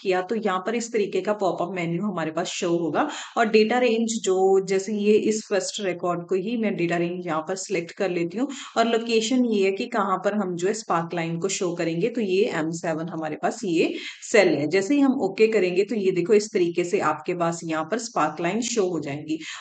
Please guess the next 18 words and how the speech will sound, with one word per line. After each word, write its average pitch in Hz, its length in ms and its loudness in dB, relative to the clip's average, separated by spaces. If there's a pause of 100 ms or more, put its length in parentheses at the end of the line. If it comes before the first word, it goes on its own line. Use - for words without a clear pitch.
और 226 120 4
उससे 240 260 0
related 202 380 2
ये 208 180 0
टैब 160 280 2
भी 170 140 -2
open 175 420 -2
होगी। 180 320 0
या 220 60 8
जैसे 220 300 4
अगर 214 200 4
आप 190 240 2
चाहते 175 260 0
हो 208 60 -4
कि 226 100 -6
ये 190 400 6
थोड़ा 170 200 2
सा, 196 280 0